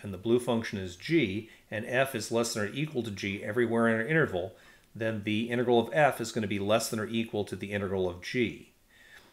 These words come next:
which we can see here that the integral of the triangle is less than or equal to the area of the rectangle.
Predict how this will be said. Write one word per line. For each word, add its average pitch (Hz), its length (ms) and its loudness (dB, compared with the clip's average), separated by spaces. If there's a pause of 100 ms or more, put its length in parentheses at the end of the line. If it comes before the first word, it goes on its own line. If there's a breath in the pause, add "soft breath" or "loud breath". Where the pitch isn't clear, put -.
(180 loud breath)
which 101 200 -8
we 101 80 -4
can 95 160 -8
see 95 200 -4
here 98 240 0
that 95 140 -4
the 101 120 -6
integral 95 280 -4
of - 140 -10
the 85 260 -10
triangle 107 680 0 (120)
is 92 560 -8 (380 soft breath)
less 101 200 -4
than 98 120 -6
or 95 40 -6
equal 92 300 -8
to - 80 -14
the 95 160 -8
area 90 220 -6
of 90 60 -14
the 92 80 -10
rectangle. 90 680 -2